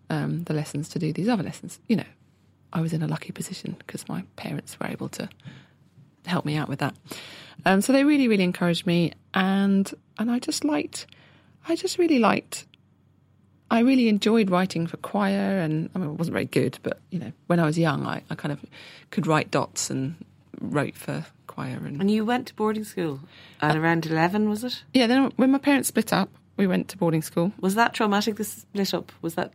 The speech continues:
Speaker 2: difficult at that time?
Speaker 1: I, I don't remember it being traumatic, but if I look back on it, it probably was a bit traumatic.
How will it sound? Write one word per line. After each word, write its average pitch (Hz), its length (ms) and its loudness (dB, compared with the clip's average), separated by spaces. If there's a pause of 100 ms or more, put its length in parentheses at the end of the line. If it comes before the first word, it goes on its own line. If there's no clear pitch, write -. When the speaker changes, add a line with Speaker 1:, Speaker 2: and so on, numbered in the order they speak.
(200)
Speaker 2:
difficult 175 420 -2
at 143 120 -6
that - 120 -12
time? 151 300 -6 (680)
Speaker 1:
I, 349 400 0 (180)
I 277 140 4
don't 339 320 0 (240)
remember 226 400 4
it - 80 0
being 214 160 4
traumatic, 185 520 0
but 196 120 0
if 190 100 -6
I 180 60 4
look 180 160 0
back 196 200 -2
on 208 60 2
it, - 80 -2
it 196 80 -4
probably 202 240 0
was 208 140 0
a 220 40 -2
bit - 140 -4
traumatic. 240 380 -4